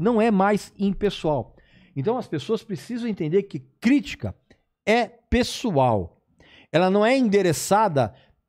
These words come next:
pessoalmente ao artista, mas ela é a opinião pessoal, é a argumentação que você tem. E muito obrigado pelo elogio, porque assim, o que eu realmente desejo é que as pessoas não que concordem comigo,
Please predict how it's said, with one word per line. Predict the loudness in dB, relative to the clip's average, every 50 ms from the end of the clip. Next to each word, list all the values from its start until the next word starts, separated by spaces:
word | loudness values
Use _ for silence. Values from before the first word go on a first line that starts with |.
| _ 0
pessoalmente | 2 2 2 2 0 0 0 2 2 4 2 2 0 0 0 2 2 0 -2 -4 -4 -6 -8 -8 -8 _ _ _ -6
ao | -2 0 0 0
artista, | 0 -2 -4 -8 -8 -8 -8 -14 -20 _ _ -20 -8
mas | -2 -2 0 2 2
ela | 2 4 4 4 4
é | 2 2
a | 0 0 0
opinião | 0 0 0 0 0 2 2 2 2 0 -2
pessoal, | -4 -4 -4 -4 -2 0 2 2 4 2 0 -2 -2
é | 0 2 2
a | 4
argumentação | 4 2 2 2 0 2 0 0 0 -2 -4 -2 -2 -2 -2 -2
que | -4
você | -6 -8 -6 -6 -8 -4
tem. | -2 -2 -2 -2 -6 -10 -20 _ _ -6
E | -2 0
muito | 0 0 0 0
obrigado | 0 2 2 2 4 2 2 2 0
pelo | -2 0 0 0
elogio, | 2 2 2 0 0 0 0 0 0 -2 -4 -14 -20 _ _
porque | -4 -2 0 2 2
assim, | 0 2 0 -2 -2 -2 -8 _ _ _ _ _ _ _ _ _ _ _ -6
o | -6 -2
que | 2 2
eu | 4 4
realmente | 4 4 4 4 4 4 2 2 0 0
desejo | 0 2 2 2 2 2 2 4 4 2 0 -2 -4 -6 -8 _ _ _ _ _ _ -20 _ _ _
é | 0 0 2
que | 2 0
as | -2 0
pessoas | 0 -2 0 0 0 -2 0
não | 0 -2 -2
que | -2 -4
concordem | -4 -2 -2 -2 -2 0 2 2 4 4 2 2 0 0 0
comigo, | 0 -2 -2 0 -2 -2 -2 -4 -8 -10